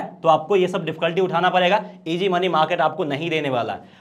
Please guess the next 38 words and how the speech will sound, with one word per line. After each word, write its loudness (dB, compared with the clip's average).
मार्केट 2
को 4
आपको 4
एक्सपीरियंस -2
देना 2
पड़ेगा, 0
टाइम 0
देना 0
पड़ेगा, 2
मार्केट 0
आपका 0
दिमाग 2
खाएगा, 6
तब 2
जाके 4
आपको 2
पैसा -2
बना 0
के -6
देगा। -6
अगर 6
आप 6
मार्केट 4
को -2
टाइम 2
नहीं -2
दोगे, 0
तो -8
आपसे 4
पैसा -2
लेगा, -4
मार्केट 0
कुछ -8
ना -6
कुछ -4
आपसे -4
ज़रूर 0
लेगा, -4